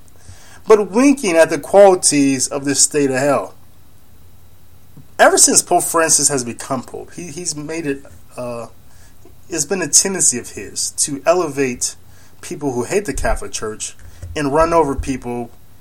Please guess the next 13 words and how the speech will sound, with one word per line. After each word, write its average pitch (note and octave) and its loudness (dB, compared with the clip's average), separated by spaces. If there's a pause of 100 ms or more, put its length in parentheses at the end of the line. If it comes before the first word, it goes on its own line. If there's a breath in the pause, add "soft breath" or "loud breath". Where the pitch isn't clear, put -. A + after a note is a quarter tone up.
(200)
in C#3+ -2
a B2 -4
bus C#3+ 4
that B2 -8
he's B2+ -8
driving A2+ 0
who F#3 0
are C3+ 6
faithful C#3 -2
to G2 -10
the G2+ -12
Catholic G#2 -10
Church. - -14